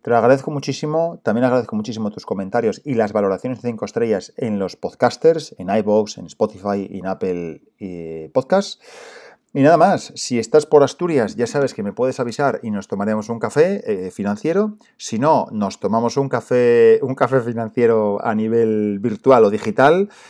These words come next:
Y como dicen mi amigo Warren Buffett,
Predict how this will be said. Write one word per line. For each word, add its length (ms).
Y 160
como 360
dicen 560
mi 880
amigo 580
Warren 720
Buffett, 500